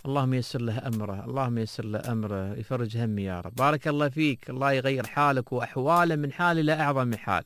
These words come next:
بارك الله فيك. ها، تم، تم، تم التكفل، الحمد لله.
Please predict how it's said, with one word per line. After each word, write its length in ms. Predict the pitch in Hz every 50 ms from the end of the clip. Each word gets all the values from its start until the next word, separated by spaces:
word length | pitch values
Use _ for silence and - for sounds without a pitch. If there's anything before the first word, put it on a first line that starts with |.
| -
بارك 360 | - 127 147 156 147 135 - 143
الله 200 | 117 110 104 101
فيك. 220 | 101 101 85 - - - - - - - - - -
ها، 400 | 170 202 220 214 196 170 139 120 - -
تم، 340 | 180 196 208 196 196 185 175
تم، 540 | - - - 196 202 196 190 175 151 - - -
تم 180 | - 180 190 180
التكفل، 520 | 165 - 160 139 - 156 139 131 - -
الحمد 360 | 107 110 - 135 131 123 110
لله. 360 | 104 90 87 85 82 76 76